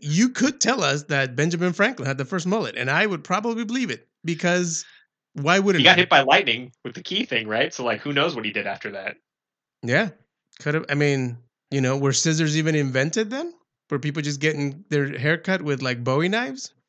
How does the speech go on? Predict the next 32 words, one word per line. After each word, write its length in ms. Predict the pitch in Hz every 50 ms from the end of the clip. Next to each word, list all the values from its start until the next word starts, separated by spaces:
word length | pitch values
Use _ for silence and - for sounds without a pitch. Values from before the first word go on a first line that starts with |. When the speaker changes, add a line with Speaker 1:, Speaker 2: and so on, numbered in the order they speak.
| _ _ -
Speaker 1:
Just 160 | - - -
putting 240 | - 156 156 160 160
it 80 | 165 175
out 180 | 214 233 226
there. 240 | 226 110 120 131 131 _ _ _ _ _ _ _ _
Uh, 440 | - 131 135 135 135 131 131 127 - - -
but 80 | - 147
yeah, 220 | 190 247 214 139 - - -
uh, 340 | - 156 147 143 139 143 - -
I, 540 | 143 143 143 143 139 135 139 135 139 190 - _ _ _ _ _ _ _ _ _ _ _ _ - - - - - - - - - -
oof, 400 | 135 135 131 120 - - - - 123 -
I, 140 | 127 127 120
I'm 180 | 123 123 123
pretty, 440 | 120 - 139 135 127 120 117 117 - _ _ _ _ -
no, 160 | 131 131 127
no, 160 | 113 104 101 104
we're 100 | 107 110
not 140 | 123 123
gonna 160 | 117 117 113 110
go 120 | 113 113
into 180 | 110 104 113 104
the 60 | 104
mullet. 280 | 101 101 95 92 - - -
Not 80 | 120 117 113
gonna 140 | 110 107 107
go 60 | 104 101
into 100 | 104 107
the 60 | 101
mullet. 220 | 98 - - - - _ _ _ _ _ _ _ _ _ _ _ _ _ _ _ _
So, 280 | - - 185 156 143 - - - _ _ - _ _ -
thank 220 | 175 160 156 151
you, 260 | 185 175 165 165 151